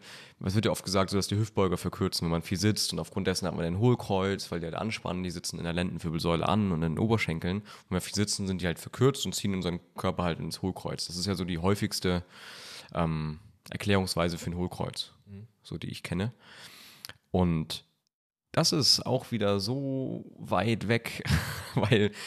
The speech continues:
Speaker 1: wenn du viel am Schreibtisch sitzt, dann müsst ihr alles verkürzen. Dann müsst ihr die Oberschenkelrückseite verkürzen, das wird auch oft gesagt.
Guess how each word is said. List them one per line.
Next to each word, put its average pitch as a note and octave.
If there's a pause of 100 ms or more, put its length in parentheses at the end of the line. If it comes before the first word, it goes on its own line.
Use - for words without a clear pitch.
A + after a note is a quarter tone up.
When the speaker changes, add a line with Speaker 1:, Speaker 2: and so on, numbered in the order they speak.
(180)
Speaker 1:
wenn A#2
du A#2+
viel A2+
am G#2
Schreibtisch D3
sitzt, G#2
dann A2
müsst B2+
ihr B2+
alles G3+
verkürzen. - (240)
Dann G2
müsst G2+
ihr G2
die F#2
Oberschenkelrückseite G2
verkürzen, C3
das F2
wird E2
auch D2+
oft -
gesagt. F2+